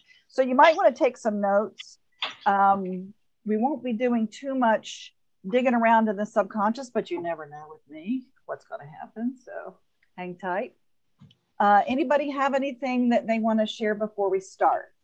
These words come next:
<clears throat> All right. No? Okay.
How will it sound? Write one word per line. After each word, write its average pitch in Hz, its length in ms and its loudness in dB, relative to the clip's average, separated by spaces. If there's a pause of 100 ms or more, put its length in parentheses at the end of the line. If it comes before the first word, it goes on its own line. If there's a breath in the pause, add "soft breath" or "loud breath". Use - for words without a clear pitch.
(140)
<clears throat> - 260 -12
All - 300 2 (3250)
right. 82 300 -10 (480)
No? 240 180 -12 (420)
Okay. - 180 -10